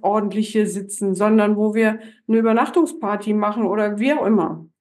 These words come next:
Ja, und das ist etwas, dann müsste man gucken, wie veranstalten wir das? Was, was macht in der Zeit Eva? Oder wie,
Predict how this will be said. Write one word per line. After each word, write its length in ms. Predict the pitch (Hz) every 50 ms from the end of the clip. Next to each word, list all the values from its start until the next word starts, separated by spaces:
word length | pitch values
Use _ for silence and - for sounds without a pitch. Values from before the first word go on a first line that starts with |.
| _ _ _ _ _ _ _ _ -
Ja, 200 | 208 214 226 240
und 240 | - 214 226 226 226
das 240 | 220 247 277 - -
ist 220 | - 262 - - -
etwas, 460 | 240 247 240 247 254 254 254 247 - - - _ _
dann 200 | - 220 233 240
müsste 260 | 240 254 247 247 269
man 300 | 254 247 240 240 240 233
gucken, 640 | - 269 262 269 - 240 240 240 240 - - - - -
wie 320 | 214 247 247 240 240 -
veranstalten 640 | - 262 247 - 294 349 359 - - 269 233 - 220
wir 120 | 208 202 202
das? 140 | 208 226
Was, 240 | 214 214 214 214 - -
was 260 | 214 220 226 226 226
macht 260 | 240 240 247 247 -
in 140 | 262 247 240
der 240 | 220 240 240 247 240
Zeit 340 | 240 - 240 220 214 - - -
Eva? 640 | - 208 208 208 208 - - 247 254 294 339 392 392 - - - _ _ _ _
Oder 400 | 226 247 247 233 226 226 214 220
wie, 520 | 240 240 240 233 240 - - - -